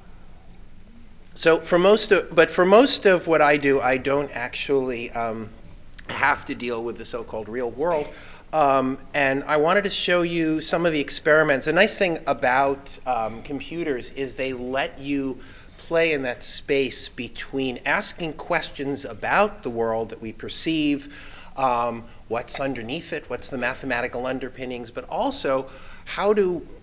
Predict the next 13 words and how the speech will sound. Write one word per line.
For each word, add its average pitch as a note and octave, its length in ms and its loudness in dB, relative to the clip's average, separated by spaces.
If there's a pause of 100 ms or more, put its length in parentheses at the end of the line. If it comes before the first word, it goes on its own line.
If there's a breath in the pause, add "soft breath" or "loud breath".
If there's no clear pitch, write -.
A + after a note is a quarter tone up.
we E3+ 240 -2
work B2+ 360 0
inside, G#2 520 -4
in B2+ 120 -4
our C#3 180 0
own D3+ 160 2
brains? A2 500 -6
How C#3+ 220 -2
do, E3 180 -4
how D#3 160 -6
does D#3+ 140 -6
our C3+ 100 -4
psychology C#3 1200 -4